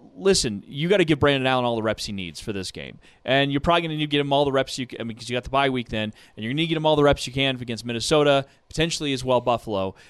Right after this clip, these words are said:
And, and the backup quarterback tends to not get a lot of looks. So once you start the clock, which is basically trying to bring him off I R,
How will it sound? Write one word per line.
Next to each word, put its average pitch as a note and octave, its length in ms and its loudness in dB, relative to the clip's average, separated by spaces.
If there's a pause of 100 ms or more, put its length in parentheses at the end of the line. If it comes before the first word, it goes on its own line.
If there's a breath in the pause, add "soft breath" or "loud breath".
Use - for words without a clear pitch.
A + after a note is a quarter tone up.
(160 loud breath)
And, E3+ 300 4
and D#3+ 400 -2
the D#3+ 100 0
backup G#3+ 380 0
quarterback C3 400 0
tends A#2 220 -4
to A#2 100 -8
not G#2 320 -6
get A2+ 200 -2 (120)
a A2 80 -4
lot G2 240 -2
of E2+ 100 -10
looks. - 300 -10
So A#2+ 440 2 (300 loud breath)
once D#3+ 320 2
you F#3 100 0
start D#3+ 380 2
the - 60 -8
clock, B2 480 0 (100)
which A2 220 -12
is A2+ 80 -12
basically A#2 480 -4
trying A2+ 240 -2
to G#2 60 -6
bring A2 180 -4
him A2 160 -6
off G#2 200 -6
I A2 200 0
R, C3 400 6